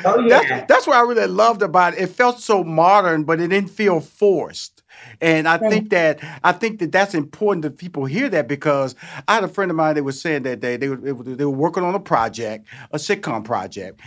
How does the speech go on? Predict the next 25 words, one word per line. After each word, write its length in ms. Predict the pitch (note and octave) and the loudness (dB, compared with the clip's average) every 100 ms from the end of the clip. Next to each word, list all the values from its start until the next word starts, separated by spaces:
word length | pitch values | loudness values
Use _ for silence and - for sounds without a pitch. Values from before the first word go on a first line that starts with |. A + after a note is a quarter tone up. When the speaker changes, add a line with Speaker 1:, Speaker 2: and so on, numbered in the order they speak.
| - - | -20 -8
Speaker 2:
and 140 | C#3+ C#3 | -4 0
they 100 | D#3 | -2
said 240 | D#3 D#3+ | -2 -4
that 160 | B2 A2 | -4 -6
the 80 | A#2+ | -8
executive 520 | A#2 C#3 E3 D#3 C#3 | -6 -4 -4 -6 -6
came 240 | - D3 B2+ | -6 -6 -4
back 160 | B2+ | -6
and 80 | A2+ | -6
said, 140 | - | -8
"Well, 180 | B2 E3+ | -6 -6
it 80 | E3+ | -6
feels 200 | C4 A#3+ | -8 -8
kinda 260 | A3 A3 D3 | -8 -8 -8
dated. 480 | G2+ A2+ C#3+ B2 G#2 | -8 -8 -6 -8 -8
It 60 | |
feels 220 | F#3+ G3+ | -8 -6
like 180 | G3 E3+ | -6 -8
a, 120 | G2 F2 - - _ _ | -10 -16 -20 -20 _ _
feels 180 | A#3+ A3+ | -8 -6
like 120 | G3+ | -4
a 60 | C#3+ | -6
traditional 480 | B2+ A#2+ D#3 A#2+ | -4 -6 -6 -6
sitcom." 520 | A2 - D3+ A#2+ E2 - | -8 -6 -8 -8 -12 -6
Well, 320 | C3+ D3 C#3 | -2 0 -2